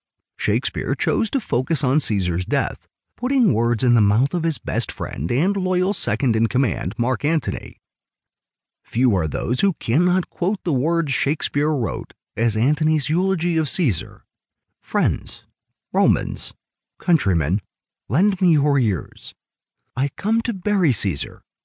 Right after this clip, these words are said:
not to praise him." Yet praise him he did, even in his real eulogy. We do not have those words.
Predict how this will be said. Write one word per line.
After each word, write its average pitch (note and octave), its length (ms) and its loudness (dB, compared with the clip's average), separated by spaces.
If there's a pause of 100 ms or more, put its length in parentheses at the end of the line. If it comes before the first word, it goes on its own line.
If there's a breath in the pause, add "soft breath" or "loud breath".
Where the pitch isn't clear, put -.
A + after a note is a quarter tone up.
(200)
not C#3 240 0
to B2+ 100 0
praise C#3+ 340 0
him." - 260 -6 (1300)
Yet F3+ 260 -2
praise F#2+ 300 2
him G#2 120 6
he A#2 120 4
did, A#2 420 -2 (400)
even G#3 300 2
in F#3+ 160 2
his E3+ 240 0
real C#3 340 0
eulogy. E2 680 -2 (540)
We F#3 200 0
do B3 200 2
not G3+ 220 2
have C#3 300 0
those B2 240 0
words. A1+ 520 -8